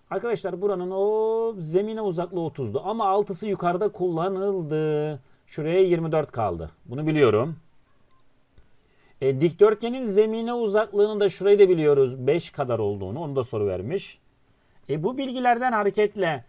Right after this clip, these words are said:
şu aradaki mesafeyi bir ölçsek yirmi dört olacağını biliyoruz ya. Arkadaşlar buradan ne gelecek?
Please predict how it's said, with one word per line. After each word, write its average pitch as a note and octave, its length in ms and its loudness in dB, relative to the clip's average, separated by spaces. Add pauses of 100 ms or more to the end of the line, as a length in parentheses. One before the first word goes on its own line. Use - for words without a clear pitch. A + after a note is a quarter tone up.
(240)
şu - 380 -18
aradaki F#3 440 -4
mesafeyi D3+ 720 -8
bir D3 60 -6
ölçsek C3+ 540 -2
yirmi A#2+ 240 -2
dört C3 220 2
olacağını C3 420 -4
biliyoruz F3+ 360 -2
ya. G2+ 240 -2 (840)
Arkadaşlar C#3+ 520 -6
buradan D3 260 -4
ne F#3 80 0
gelecek? C#3 440 0